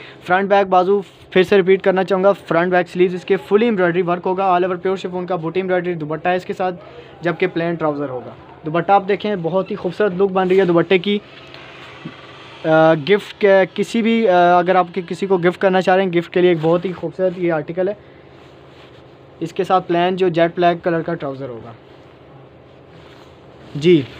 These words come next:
बहुत ज़्यादा demanded suit आपके लिए मैंने open किया, Limited stock की वजह से,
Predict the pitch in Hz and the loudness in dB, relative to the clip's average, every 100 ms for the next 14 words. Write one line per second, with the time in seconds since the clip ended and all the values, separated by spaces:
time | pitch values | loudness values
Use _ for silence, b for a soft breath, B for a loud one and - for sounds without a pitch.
0 | 151 156 202 202 165 175 202 202 196 190 | -2 2 4 2 2 4 4 2 2 0
1 | 196 - 190 190 185 190 196 190 180 196 | 0 -2 -4 -2 -2 -2 0 2 2 2
2 | 185 208 190 165 175 196 170 180 175 196 | 2 4 4 2 2 0 2 2 2 2
3 | 180 175 180 185 185 | 2 4 4 2 0